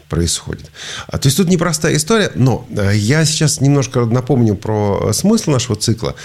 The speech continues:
а потом отвечу на вопросы, которые были в ваших комментариях. Э, вопросы очень конкретные, вопросы очень понятные и вопросы очень актуальные. Причём сегодня я, наверное, э, сделаю так. Какие-то комментарии мы прочитаем,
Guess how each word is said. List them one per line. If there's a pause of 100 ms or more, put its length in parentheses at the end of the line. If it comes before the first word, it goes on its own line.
(300)
а
потом
отвечу
на
вопросы,
которые
были
в
ваших
комментариях. (380)
Э,
вопросы (100)
очень
конкретные,
вопросы
очень
понятные (420)
и
вопросы
очень
актуальные. (240)
Причём
сегодня
я,
наверное,
э,
сделаю
так.
Какие-то
комментарии
мы
прочитаем,